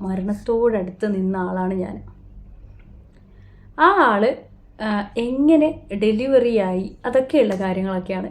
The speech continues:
ഞാൻ ഇനി പറയാൻ പോകുന്നത്. വളരെ കുറേ, നമ്മൾ കുറേ കാര്യങ്ങൾ, കുറേ വിഷമമൊക്കെ ഫേസ് ചെയ്ത, ആ, സിറ്റുവേഷൻസൊക്കെ ഉണ്ട്. പ്രഗ്നൻസിയിലാണെങ്കിലും, ആ,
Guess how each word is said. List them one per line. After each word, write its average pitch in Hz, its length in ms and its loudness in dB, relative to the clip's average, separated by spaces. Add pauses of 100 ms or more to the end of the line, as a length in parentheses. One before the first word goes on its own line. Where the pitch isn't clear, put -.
ഞാൻ 226 220 -4
ഇനി 190 240 -2
പറയാൻ 185 380 -2
പോകുന്നത്. 196 400 -8 (600)
വളരെ 220 340 -2 (600)
കുറേ, 254 220 0 (260)
നമ്മൾ 254 400 0 (100)
കുറേ 254 400 -4
കാര്യങ്ങൾ, 220 460 -2 (200)
കുറേ 214 280 -2
വിഷമമൊക്കെ 233 480 -8 (120)
ഫേസ് 214 300 -4
ചെയ്ത, 226 280 -2 (1300)
ആ, 190 160 -4 (100)
സിറ്റുവേഷൻസൊക്കെ 208 840 -2
ഉണ്ട്. 180 140 -4 (400)
പ്രഗ്നൻസിയിലാണെങ്കിലും, 190 1040 -4 (600)
ആ, 190 40 -4